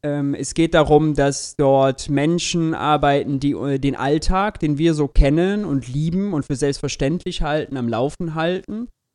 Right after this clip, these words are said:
Denn, äh, ohne Bahn-, äh, ohne Busfahrer, ohne Erzieher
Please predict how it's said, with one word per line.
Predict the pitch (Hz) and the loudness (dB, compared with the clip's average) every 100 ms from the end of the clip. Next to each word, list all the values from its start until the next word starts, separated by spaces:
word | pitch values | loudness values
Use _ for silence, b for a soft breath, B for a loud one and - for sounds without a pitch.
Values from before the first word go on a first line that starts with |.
| _ 147 | _ 0
Denn, | 139 139 139 | 2 2 0
äh, | 123 123 127 | -2 -6 -6
ohne | - 147 156 135 | -4 0 0 2
Bahn-, | 135 156 175 - - _ _ _ | 0 0 -2 -8 -18 _ _ _
äh, | 135 123 | -6 -2
ohne | 143 143 | 0 0
Busfahrer, | 123 180 - 190 170 165 165 160 - | 2 0 2 2 2 4 2 2 2
ohne | 156 160 127 | 2 2 0
Erzieher | 135 131 - 180 180 170 170 175 | -2 -4 -6 -2 0 2 2 0